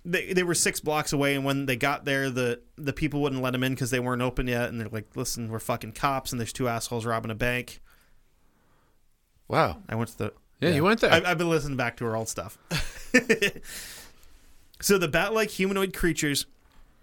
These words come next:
Speaker 1: with their glowing horns did return the following evening at around one A M again.
Speaker 2: Yep.
Speaker 1: And when they, uh, and when they were sighted, the group waited, uh,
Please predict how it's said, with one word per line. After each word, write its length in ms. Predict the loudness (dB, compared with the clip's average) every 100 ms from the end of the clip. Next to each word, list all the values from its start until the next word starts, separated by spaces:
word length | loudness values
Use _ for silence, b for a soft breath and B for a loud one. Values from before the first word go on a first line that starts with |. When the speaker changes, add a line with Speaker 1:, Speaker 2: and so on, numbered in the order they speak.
| -10
Speaker 1:
with 140 | -4 -2
their 80 | -2
glowing 380 | 0 0 0
horns 360 | 0 2 2 -2
did 300 | 0 2 2
return 440 | 2 -2 0 0 0
the 60 |
following 400 | 0 0 0 0
evening 360 | 0 0 0 0
at 60 | 0
around 280 | 0 0 2
one 180 | 2
A 120 | 2 0
M 260 | 0 0 -4 -6
again. 520 | -4 0 0 0 -2 -6 -12 B B B B
Speaker 2:
Yep. 220 | 4 4 B B _ -18 0
Speaker 1:
And 200 | 2 4
when 160 | 4 4
they, 300 | 2 0 -4 -20 -6
uh, 460 | -2 0 -2 -2 -8 -12 -4
and 160 | 2 4
when 120 | 4
they 80 | 2
were 120 | 2
sighted, 460 | 4 4 4 0
the 60 | 0
group 320 | 0 0 2
waited, 340 | 0 0 -2 0
uh, 220 | 0